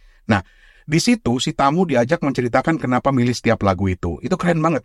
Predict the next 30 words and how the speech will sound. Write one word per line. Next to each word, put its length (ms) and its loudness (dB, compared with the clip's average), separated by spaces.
Premisnya 640 0
aja 240 0
udah 160 -2
keren 240 -2
banget. 240 2
Premis 320 -2
acaranya 640 0
aja 80 -2
ya 160 0
udah 240 -4
keren 240 0
banget. 240 0
Ngajak 320 0
orang 240 0
berimajinasi 800 0
dan 80 2
bercerita. 560 -2
Nah, 160 0
balik 280 2
ke 40 2
pertanyaan 640 -2
si 320 0
host 320 -2
tadi. 320 0
Eh, 240 0
buat 240 0
gue 240 2
ini 240 0
pertanyaan 560 0
yang 180 2